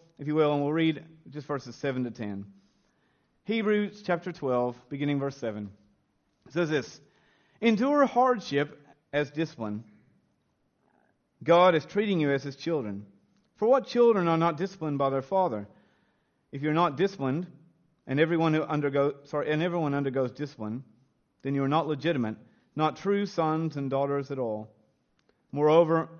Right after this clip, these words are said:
we have all had human fathers who disciplined us,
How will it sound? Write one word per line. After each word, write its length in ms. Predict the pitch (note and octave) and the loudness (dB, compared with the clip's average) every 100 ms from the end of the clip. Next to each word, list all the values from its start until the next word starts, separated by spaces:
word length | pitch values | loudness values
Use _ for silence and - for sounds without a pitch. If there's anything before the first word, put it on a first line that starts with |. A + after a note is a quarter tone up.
| - _ _ _ _ _ - | -20 _ _ _ _ _ -6
we 120 | D#3+ | 0
have 100 | D3+ | 4
all 260 | F#3 G#3 F#3+ | 6 6 6
had 160 | E3 | 6
human 300 | D3+ F3+ E3+ | 6 2 0
fathers 400 | C#3+ C#3+ C#3 C#3 | 0 0 0 -2
who 80 | C3+ | -4
disciplined 480 | B2+ F3 D#3 B2+ A2 | -4 -6 -4 -4 -4
us, 320 | G#2+ A2 - | -4 -6 -14